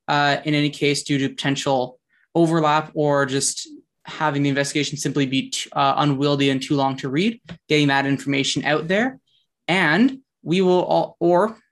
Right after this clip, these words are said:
we will, we may also, uh, if there,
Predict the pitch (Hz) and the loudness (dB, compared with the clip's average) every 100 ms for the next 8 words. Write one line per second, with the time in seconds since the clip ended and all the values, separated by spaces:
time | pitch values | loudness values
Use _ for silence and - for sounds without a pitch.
0 | _ 151 156 156 151 147 139 135 147 156 | _ 0 2 4 4 2 0 0 2 4
1 | 170 - 147 147 - 143 143 165 - _ | 2 2 0 0 -2 0 2 0 -4 _
2 | 143 139 143 143 156 143 139 135 131 131 | 0 0 0 -2 0 2 2 0 -2 -4